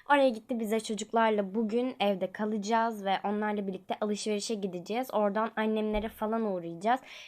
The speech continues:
Ve birazcık kuaför bakım günü yapacağım bugün aslında. İşte kıyafetlerimi falan giyeceğim. Bakım yapacağım. Çocuklar,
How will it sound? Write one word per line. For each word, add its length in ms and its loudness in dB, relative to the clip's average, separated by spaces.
Ve 120 0
birazcık 480 4
kuaför 540 2
bakım 320 0
günü 140 2
yapacağım 540 -2
bugün 180 -6
aslında. 640 -4
İşte 400 -20
kıyafetlerimi 1080 -10
falan 500 -6
giyeceğim. 680 -8
Bakım 520 -4
yapacağım. 600 -8
Çocuklar, 540 0